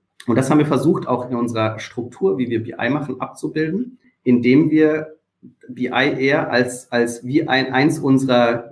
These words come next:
Produkte jetzt nicht am Markt, aber nach innen, äh, behandeln und sagen, ähm, wir tun da gar nicht irgendwie nur, nur Anforderungen irgendwie als, als reaktive Einheit immer,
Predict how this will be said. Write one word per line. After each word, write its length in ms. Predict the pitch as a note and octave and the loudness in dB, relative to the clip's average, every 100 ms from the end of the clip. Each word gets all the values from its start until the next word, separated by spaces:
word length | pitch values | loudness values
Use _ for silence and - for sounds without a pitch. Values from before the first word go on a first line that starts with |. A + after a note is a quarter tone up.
| - | -14
Produkte 440 | - C3 D3+ D3+ | -2 0 2 2
jetzt 180 | C#3 C#3 | 0 2
nicht 160 | C#3 B2+ | 0 0
am 100 | A2+ | 0
Markt, 280 | A#2+ E3 C3 | 0 0 -2
aber 160 | A#2+ | 0
nach 220 | A2+ A2 | -2 -2
innen, 360 | C3+ F3+ F3+ - | -2 0 0 -4
äh, 80 | A2 | -6
behandeln 480 | A2 G#2+ A#2 C3+ D3 | -6 -4 0 0 0
und 120 | A2+ | 0
sagen, 420 | A2+ A#2 C#3+ C#3 - _ B2 | 0 2 -2 -6 -16 _ -2
ähm, 220 | A#2+ A#2+ | 0 0
wir 180 | A#2+ - | -4 -4
tun 160 | D3+ | -2
da 80 | C#3 | 0
gar 220 | B2+ A#2 | 0 0
nicht 340 | D#3 D3+ - _ | 0 0 -6 _
irgendwie 380 | B2+ B2+ B2 B2 | 0 2 4 2
nur, 380 | A#2+ A#2 A2+ A#2+ | 0 -2 -4 -4
nur 260 | A2+ G#2+ A#2+ | -4 -2 0
Anforderungen 920 | D3 E3 - A#2 A#2 A2 A#2+ B2+ A#2 | 0 0 -2 -2 -2 -2 0 -2 -2
irgendwie 320 | A#2+ A#2 A2 | -4 -4 -4
als, 340 | G#2 G#2+ - G#2 | -6 -6 -10 -8
als 420 | G#2 G#2 - - | -6 -8 -10 -2
reaktive 580 | A#2+ B2 - B2 A2 G#2 | -2 -2 -6 -8 -6 -4
Einheit 520 | A#2+ B2 A2 A2+ - | -2 0 0 0 -4
immer, 380 | A2+ G#2+ G#2+ | -4 -2 -2